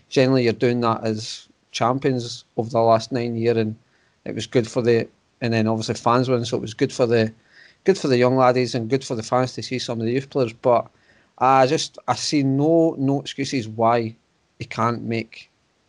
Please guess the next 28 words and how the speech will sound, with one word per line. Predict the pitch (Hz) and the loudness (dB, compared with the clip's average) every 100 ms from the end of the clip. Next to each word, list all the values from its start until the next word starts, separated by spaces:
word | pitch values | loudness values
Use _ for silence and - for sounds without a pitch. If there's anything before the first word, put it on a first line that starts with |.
| _ _ - | _ _ -6
like | 117 117 | -4 -2
I | |
said, | - 120 110 | -2 -2 -2
put | 113 - _ _ | -8 -8 _ _
three | - 160 | -4 0
or | 147 | 2
four | - 120 | 2 0
boys | 117 110 110 | 2 2 2
in. | 117 113 113 _ _ _ _ _ - | 0 0 -10 _ _ _ _ _ -4
Agree, | 123 123 147 156 139 117 _ _ _ _ _ - - | -4 2 4 6 4 -2 _ _ _ _ _ -20 -6
and | 127 120 113 | -4 -2 0
Prince, | 127 127 - - 123 | 0 0 -8 -8 -4
like, | 117 | -2
agree | 120 110 139 123 | -2 2 2 2
to | |
say, | - 135 117 120 - | -2 0 0 -2 -6
"I'll | 107 | -8
put | - 131 - _ _ _ | -2 -4 -4 _ _ _
these | 127 127 | -2 -2
two | - 123 | 0 -2
or | |
three | 113 127 | 0 -4
subs | 113 120 135 | -2 -2 -2
of | 135 | -2
the | 127 | -2
youth | 117 113 | -2 -4
boys." | 120 | -4
There, | 113 | -4